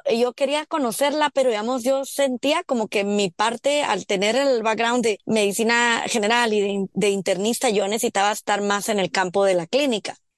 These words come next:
Y por eso me sirvió muchísimo para el complemento de lo que vino después, cuando me moví a hacer la,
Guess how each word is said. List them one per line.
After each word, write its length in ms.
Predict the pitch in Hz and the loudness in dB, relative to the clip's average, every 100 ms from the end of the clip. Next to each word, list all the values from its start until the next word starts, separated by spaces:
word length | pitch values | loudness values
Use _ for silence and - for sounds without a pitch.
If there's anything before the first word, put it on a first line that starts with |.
| _ | _
Y 120 | 247 | -4
por 120 | 247 226 | 0 0
eso 220 | 233 294 | 0 0
me 160 | 277 | 0
sirvió 260 | 262 202 214 | 2 0 0
muchísimo 520 | 240 - 269 302 285 | -2 -2 -2 0 0
para 140 | 262 220 | 0 -2
el 80 | |
complemento 520 | - 208 196 208 214 262 | -2 -2 -2 -2 0 0
de 60 | |
lo 100 | 226 | 0
que 100 | 208 | 0
vino 220 | 196 202 | 0 0
después, 420 | 196 185 - 302 - | 0 -2 -2 -4 -2
cuando 240 | 208 190 | -2 0
me 100 | 190 | 2
moví 300 | 180 185 196 | 2 2 2
a 60 | 196 | 0
hacer 220 | 208 190 | 0 0
la, 280 | 190 190 | 0 0